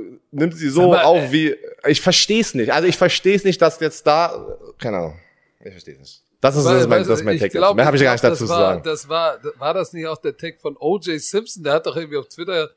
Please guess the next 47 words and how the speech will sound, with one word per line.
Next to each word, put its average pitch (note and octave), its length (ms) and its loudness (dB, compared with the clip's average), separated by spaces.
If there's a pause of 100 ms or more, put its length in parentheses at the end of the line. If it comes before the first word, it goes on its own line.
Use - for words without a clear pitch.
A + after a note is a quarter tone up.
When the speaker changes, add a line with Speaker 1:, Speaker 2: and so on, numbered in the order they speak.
(320)
Speaker 2:
über D3+ 240 -2
Cole D#3+ 300 -8
Beasley D3+ 420 -10
ge-, C#3 200 -8
äh, C3+ 260 -6
äh, B2 380 -8 (120)
was - 240 -10
getweetet. C#3+ 600 -10 (280)
So, C3+ 300 0 (100)
dann, C#3 320 0 (220)
ey, C#3 280 -4 (360)
opt D3+ 240 0
out. C#3 380 0 (1040)
So, A#2 220 -8
eben, B2+ 160 -6
aber C3 300 0
O D3+ 100 0
J C#3+ 200 -6
Simpson D#3 400 -8
ist B2+ 100 -8
jetzt C#3+ 180 -10
der D3 80 -2
Letzte, D3 300 -6
der C#3 140 -8
hupen D3+ 260 -14
sollte, G2 520 -2
Speaker 1:
Ja, F#2 100 -6
Speaker 2:
ey. G2+ 40 0 (120)
Speaker 1:
ja. G#2+ 100 2
O-, C#3 160 6
Speaker 2:
Haben B2+ 80 4
sie - 0 -
Speaker 1:
O D#3+ 60 8
J G#3+ 100 2
Speaker 2:
den, A3+ 120 2
Speaker 1:
Simpson F#3+ 300 2
ist E3 60 2
auch F3 160 4
ganz F3 240 2
schön, F3 180 0
Speaker 2:
äh, D#3 220 2
äh, F3+ 60 0
Speaker 1:
ganz F3+ 180 2
schön B3 80 4
Speaker 2:
hätten D#3+ 140 4
Speaker 1:
aktiv F3 180 2
Speaker 2:
sie F#3 60 4